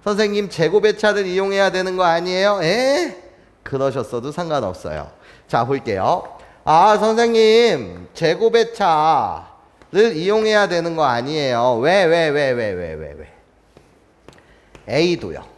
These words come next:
괜찮아? A도. 양수이고요. B도 뭐가 되기 때문에? 양수가 되기 때문에 제곱의 차를 이용했어야 되는 거 아니에요? 예, 한번 해보죠.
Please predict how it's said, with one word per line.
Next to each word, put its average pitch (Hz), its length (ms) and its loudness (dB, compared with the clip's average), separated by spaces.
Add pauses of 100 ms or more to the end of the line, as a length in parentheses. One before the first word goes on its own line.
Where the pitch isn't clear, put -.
(380)
괜찮아? 98 340 -16 (180)
A도. 104 360 -6 (760)
양수이고요. 131 920 -4 (2000)
B도 170 600 -2 (320)
뭐가 127 360 0
되기 107 260 -8
때문에? 127 480 -6 (300)
양수가 160 600 -2
되기 107 200 -8
때문에 95 600 -6
제곱의 202 440 -2
차를 190 240 0
이용했어야 135 540 -2
되는 110 200 -2
거 113 80 -2
아니에요? 98 760 -4
예, 92 380 -6
한번 170 260 -4
해보죠. 131 460 -6